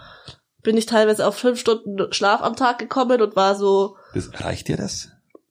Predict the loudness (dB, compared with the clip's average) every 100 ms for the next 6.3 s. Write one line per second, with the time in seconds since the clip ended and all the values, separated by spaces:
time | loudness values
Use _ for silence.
0 | _ _ _ _ _ _ _ -6 -4 -2
1 | 0 2 4 2 0 -2 0 0 0 -2
2 | 0 0 0 -4 -4 -4 -2 -2 -2 -4
3 | -12 -6 -2 0 2 2 4 4 2 2
4 | -2 -2 -4 -2 0 -2 -2 -2 0 0
5 | -2 -2 -4 -2 -4 -4 -4 -2 2 4
6 | 4 2 -2